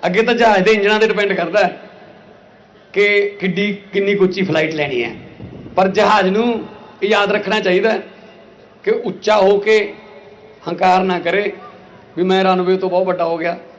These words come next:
ਲੈਂਡਿੰਗ ਵੀ ਕਰਨੀ ਹੁੰਦੀ ਹੈ, ਉਤਰਨਾ ਵੀ ਹੁੰਦਾ ਹੈ, ਉਹਦੇ ਵਾਸਤੇ ਵੀ ਰਨਵੇ ਚਾਹੀਦਾ ਹੁੰਦਾ ਹੈ।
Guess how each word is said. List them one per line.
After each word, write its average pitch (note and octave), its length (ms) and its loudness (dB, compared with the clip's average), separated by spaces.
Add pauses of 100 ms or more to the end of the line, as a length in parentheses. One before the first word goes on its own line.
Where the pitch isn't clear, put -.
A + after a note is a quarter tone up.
(360)
ਲੈਂਡਿੰਗ D#3 540 -2
ਵੀ D#3+ 160 -2
ਕਰਨੀ C#3 280 -4
ਹੁੰਦੀ B2 380 -4
ਹੈ, A2 40 -10 (640)
ਉਤਰਨਾ G#3 440 0
ਵੀ F3+ 120 0
ਹੁੰਦਾ C#3 260 -4
ਹੈ, F#2+ 120 -10 (480)
ਉਹਦੇ F#3+ 200 0
ਵਾਸਤੇ F#3+ 360 0
ਵੀ F3+ 120 4
ਰਨਵੇ D#3+ 320 0
ਚਾਹੀਦਾ - 300 0
ਹੁੰਦਾ - 260 -4
ਹੈ। - 40 -16